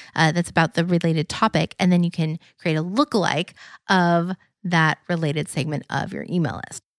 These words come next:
Those are quite a few options there, but test a few of them. Some other ones, maybe a lookalike of your Facebook fans, maybe a lookalike of people who've engaged with your page. Those are a couple other ones that we test frequently. But definitely, if your blog post is already getting good traffic, I would start with the lookalike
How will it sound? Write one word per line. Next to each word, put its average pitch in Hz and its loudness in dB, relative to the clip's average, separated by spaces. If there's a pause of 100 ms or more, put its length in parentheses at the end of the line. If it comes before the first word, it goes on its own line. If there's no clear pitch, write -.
(160)
Those 208 4
are 214 4
quite 233 2
a 254 2
few 247 0
options 190 0
there, 160 4 (240)
but 175 2
test 240 0
a 254 0
few 202 2
of 196 0
them. 185 2
Some 180 -4
other 190 2
ones, 185 0
maybe 170 0
a 170 0
lookalike 165 -4
of 165 -8
your 156 -8
Facebook - -2
fans, 185 4 (300)
maybe 175 2
a 170 2
lookalike 170 0
of 165 -4
people 170 0
who've 160 2
engaged 175 2
with 185 2
your 175 2
page. 170 0
Those 170 -2
are 170 0
a 165 -4
couple 170 -2
other 170 2
ones 165 0
that - -4
we 160 -2
test - -2 (240)
frequently. 170 -2 (280)
But 165 4
definitely, 214 0
if - 0
your 180 4
blog 170 2
post 165 0
is - -6 (120)
already 214 4
getting 190 0
good 185 0
traffic, 175 0
I 151 -2
would 160 -4
start 170 0
with 170 -4
the 160 -4
lookalike 180 0